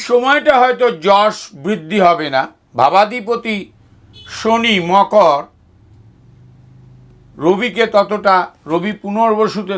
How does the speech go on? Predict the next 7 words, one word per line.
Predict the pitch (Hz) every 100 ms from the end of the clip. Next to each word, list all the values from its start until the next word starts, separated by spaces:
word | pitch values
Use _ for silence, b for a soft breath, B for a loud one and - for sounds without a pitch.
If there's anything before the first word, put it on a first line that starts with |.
| 160
থাকবে, | 165 160 165 160 -
তারপরে | 160 160 180 196 185
চলে | 175 165 165
আসবে | 160 160
অশ্লেষা, | 156 - 160 147 156 151
পুৎসায় | 170 160 - 156 151 - _ _ _ _ _ _ _ _
চলে | 170 170